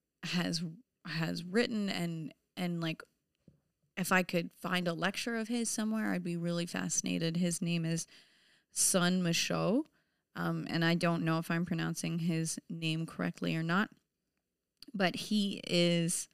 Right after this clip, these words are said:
um, he teaches the Gullah language at Harvard, and, um, I th-, could be wrong, but I think Gullah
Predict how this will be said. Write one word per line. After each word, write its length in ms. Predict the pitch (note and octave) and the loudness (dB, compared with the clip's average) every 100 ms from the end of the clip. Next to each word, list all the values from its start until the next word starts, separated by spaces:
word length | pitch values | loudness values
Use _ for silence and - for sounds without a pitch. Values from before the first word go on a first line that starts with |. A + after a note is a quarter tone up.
| _ _ _ _ _ _ _ - | _ _ _ _ _ _ _ -6
um, 460 | - E3+ E3 F3+ - _ _ _ _ _ _ _ _ _ _ _ _ _ _ _ _ _ _ _ _ | -2 0 0 -4 -8 _ _ _ _ _ _ _ _ _ _ _ _ _ _ _ _ _ _ _ _
he 180 | G3 G3 | 2 4
teaches 480 | - A3 - F#3 E3+ | 4 4 6 4 4
the 100 | F3+ | 0
Gullah 360 | - F3+ F#3+ A3 | 0 2 4 6
language 600 | A#3+ B3+ C4+ D4+ D4 - | 6 6 6 4 2 -2
at 160 | E3+ - | -4 -6
Harvard, 720 | - G3+ A3 F#3+ E3 E3+ - | -2 2 4 4 2 0 -2
and, 500 | - F3 E3+ E3 E3 - _ _ _ _ _ - | -2 0 2 0 -2 -6 _ _ _ _ _ -6
um, 640 | F3+ E3+ E3+ E3+ F3 E3 - _ _ - | -2 0 0 -2 -2 -6 -10 _ _ -4
I 100 | F3+ | 0
th-, 560 | F3+ - - - - A#3 _ _ _ _ _ _ | 0 -4 -12 -14 -18 -20 _ _ _ _ _ _
could 240 | - C4 G#3+ | 0 2 4
be 120 | A3+ | 4
wrong, 220 | F#3 F3+ | 4 2
but 100 | E3 | 0
I 100 | E3+ | -2
think 320 | F3+ A3 G#3+ G#3+ - | -2 -4 -6 -12 -4
Gullah 540 | F#3 F#3 F3 F3 | 2 4 4 0